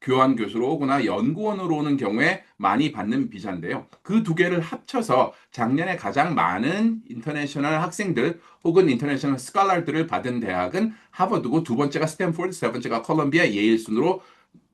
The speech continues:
내려가고 있습니다. 보시면 랭크 인스티튜션, 여기도 역시 오픈도어의 정보인데요. 보시다시피 하버드, 스탠포드, 콜롬비아, 예일,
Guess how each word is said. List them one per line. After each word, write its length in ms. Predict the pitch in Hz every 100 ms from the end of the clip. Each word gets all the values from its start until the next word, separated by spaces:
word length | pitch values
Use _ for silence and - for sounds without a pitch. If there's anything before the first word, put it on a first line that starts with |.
| _
내려가고 480 | 107 107 107 98 175
있습니다. 480 | 160 - 131 82 - _ _ _ _ _ _ _ _ _ _
보시면 640 | 175 185 220 220 214 175 127
랭크 300 | 160 214 214
인스티튜션, 640 | 202 - - 165 165 160
여기도 360 | 120 131 185 160
역시 640 | 101 - - 135 175 - - _
오픈도어의 800 | - 113 220 196 160 120 123 165
정보인데요. 640 | 120 104 95 82 95 - -
보시다시피 600 | 135 135 190 165 - 147
하버드, 440 | 139 123 123 156
스탠포드, 540 | 165 - 127 123 139 139
콜롬비아, 380 | 110 110 131 127
예일, 260 | 92 107